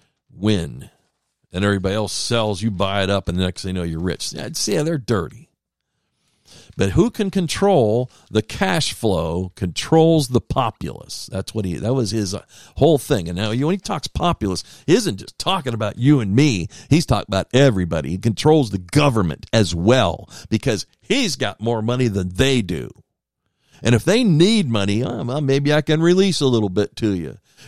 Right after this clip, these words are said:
And then they buy up the banks, and they end up with what you call the Federal Reserve,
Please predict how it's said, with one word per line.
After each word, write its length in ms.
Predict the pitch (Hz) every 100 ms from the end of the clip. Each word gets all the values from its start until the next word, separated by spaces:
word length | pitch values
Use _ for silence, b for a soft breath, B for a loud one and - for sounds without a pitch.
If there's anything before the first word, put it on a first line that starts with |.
| -
And 120 | 131
then 140 | 240
they 140 | 247 214
buy 320 | 147 180 170
up 140 | 165
the 100 | -
banks, 480 | 151 185 196 131 -
and 120 | 120
they 120 | 123 139
end 140 | 139
up 160 | 139 131
with 120 | 120
what 160 | 131
you 120 | 127 117
call 560 | - 110 110 117 117 _ _ _ _ _
the 120 | - 151
Federal 720 | - - 190 196 190 185 175
Reserve, 1120 | 170 147 120 170 127 101 69 - - - _